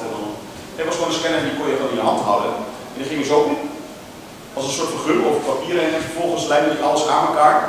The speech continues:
en dan had hij dus in één keer dat hele A viertje. Super chill, want dan hoef je dus niet meer zo'n hele dag nog, eh, gewoon een scanner mee te nemen die, nou ja, alleen maar A viertjes of kleine doet en niet hele schilderij.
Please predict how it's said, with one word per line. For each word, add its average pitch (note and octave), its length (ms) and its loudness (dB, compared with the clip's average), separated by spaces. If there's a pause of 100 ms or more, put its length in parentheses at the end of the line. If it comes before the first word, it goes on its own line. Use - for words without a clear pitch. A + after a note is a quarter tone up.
(320)
en D3 60 -8
dan D3 100 2
had D3 100 4
hij C#3 100 0
dus C#3 120 -4
in C#3 80 -2
één D#3 100 -2
keer D3+ 120 0
dat C#3 100 -2
hele - 180 2
A - 40 2 (100)
viertje. - 260 -6 (1080)
Super - 240 -10
chill, - 280 2
want - 140 -4
dan B2 120 -6
hoef B2 120 -6
je A#2 80 -8
dus B2 120 -6
niet B2 140 -4
meer A#2+ 140 2 (640)
zo'n A#2+ 160 -6
hele B2 180 -2
dag B2 100 -4 (160)
nog, B2+ 100 0 (120)
eh, A2 120 0 (200)
gewoon A#2 220 -8
een A2+ 160 -8
scanner - 340 -4
mee G#2 160 -4
te - 120 -8
nemen A2 200 -6 (100)
die, A2 120 -6 (800)
nou A#2+ 120 0 (100)
ja, G2+ 60 4 (160)
alleen - 220 2
maar A#2+ 180 4
A - 120 6
viertjes - 340 -4
of - 120 -8
kleine C3 300 4
doet - 140 -6
en A2 100 -6
niet A2 140 -6
hele G#2+ 180 -4
schilderij. G#2 340 -2